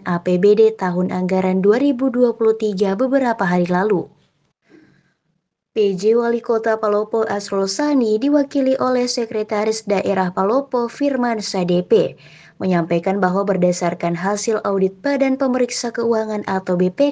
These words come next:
K tahun anggaran dua ribu dua puluh tiga, pemerintah Kota Palopo kembali meraih opini wajar tanpa pengecualian atau W T P dalam pengelolaan keuangan daerah.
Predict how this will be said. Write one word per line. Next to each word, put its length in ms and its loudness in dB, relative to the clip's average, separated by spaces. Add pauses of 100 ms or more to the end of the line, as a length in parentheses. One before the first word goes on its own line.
K 240 -2
tahun 480 0
anggaran 480 0
dua 240 4
ribu 320 2
dua 160 4
puluh 180 0
tiga, 540 0 (420)
pemerintah 560 -2
Kota 240 -2
Palopo 400 -2
kembali 440 -2
meraih 360 -2
opini 560 -2
wajar 480 0
tanpa 400 -4
pengecualian 800 -2
atau 400 -2
W 160 0
T 160 0
P 320 -2 (320)
dalam 480 2
pengelolaan 720 0
keuangan 720 -2
daerah. 480 -2